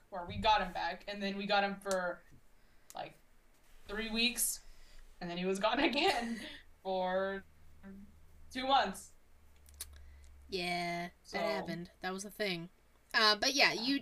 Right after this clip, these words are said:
Speaker 1: Yeah,
Speaker 2: you
Speaker 1: that
Speaker 2: have a,
Speaker 1: was
Speaker 2: you have a little more leeway with that one because Kenny was actually gone for the majority of the year.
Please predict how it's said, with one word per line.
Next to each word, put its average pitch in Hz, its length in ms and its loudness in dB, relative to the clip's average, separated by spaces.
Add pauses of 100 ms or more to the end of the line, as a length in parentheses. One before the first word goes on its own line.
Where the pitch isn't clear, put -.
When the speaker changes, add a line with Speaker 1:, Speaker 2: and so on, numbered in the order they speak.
Speaker 1:
Yeah, 262 120 0
Speaker 2:
you 330 80 8
Speaker 1:
that 370 160 12
Speaker 2:
have - 180 6
a, 320 80 -10
Speaker 1:
was - 260 -2
Speaker 2:
you 311 100 8
have 349 100 8
a 381 60 6
little 415 260 6
more 453 260 6
leeway 370 340 10
with 330 140 8
that 247 200 8
one 247 140 -2
because 254 280 0
Kenny 277 240 2
was 269 300 0
actually 226 500 6
gone 196 580 6 (560)
for 202 460 0
the 202 80 -6
majority 196 640 0
of 196 160 -4
the 226 80 -2
year. 170 460 -2